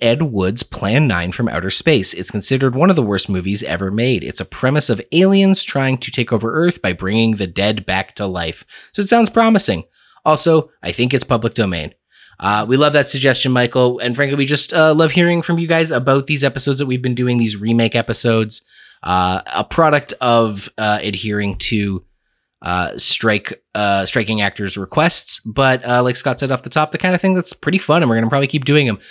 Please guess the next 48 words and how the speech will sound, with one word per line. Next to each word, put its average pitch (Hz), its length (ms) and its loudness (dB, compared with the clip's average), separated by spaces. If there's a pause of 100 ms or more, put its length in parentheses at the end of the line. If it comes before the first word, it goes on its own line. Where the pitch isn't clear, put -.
(120)
So 120 120 0
if 117 80 -4
you 214 100 6
like 139 380 2
these 170 200 0
episodes, 175 760 2 (460)
please 160 360 0
let 151 140 2
us 143 180 0
know, 127 460 2 (240)
uh, 104 200 0
in, 143 480 0
uh, 117 260 4
the 110 100 -4
comments, 123 600 0
uh, 107 360 0
of 104 260 -4
wherever 104 580 -4 (880)
you're 120 140 2
interacting 117 420 0
with 117 140 0
us 113 100 -2
on 107 140 -2
social 117 300 -2
media. 123 240 0
Come 131 180 0
over 131 180 2
to - 140 -4
our 107 100 0
Discord. 123 600 -2
You 110 60 -6
can 104 80 -8
get 104 140 -8
the 104 60 -10
link 104 200 -6
to 113 160 -2
it, 107 180 -2 (300)
uh, 90 180 0
I 98 140 2
have 98 180 -4
some 101 140 -4
notes 98 200 -2
dot 92 200 -2
com 101 440 0
on 90 200 -6
our 90 100 -6
link 110 300 -2
tree. 113 560 0